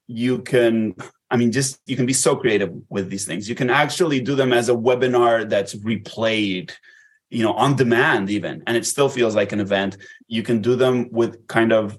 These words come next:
just about getting together with a moderator, and, and that, that moderator could be a staff member.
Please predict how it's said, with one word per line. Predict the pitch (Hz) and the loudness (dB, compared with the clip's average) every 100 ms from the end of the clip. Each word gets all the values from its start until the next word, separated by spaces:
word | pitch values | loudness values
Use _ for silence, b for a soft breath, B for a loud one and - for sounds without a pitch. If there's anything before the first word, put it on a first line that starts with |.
| - | -8
just | 110 120 - _ _ _ - | -4 -4 -4 _ _ _ -6
about | - - - | 0 0 0
getting | 202 | -2
together | 104 107 180 - - _ _ _ | 0 0 2 0 -6 _ _ _
with | 107 | -4
a | 113 | 0
moderator, | 139 202 139 95 - - - | 2 2 2 0 -4 -10 -10
and, | 110 107 95 | -10 -8 -6
and | 110 107 | -6 -4
that, | 98 | -4
that | 104 110 | -4 0
moderator | 120 123 120 117 | 2 2 2 0
could | 120 | 0
be | 120 | -2
a | |
staff | - 143 165 | 0 0 0
member. | 117 95 76 - | -2 -4 -6 -12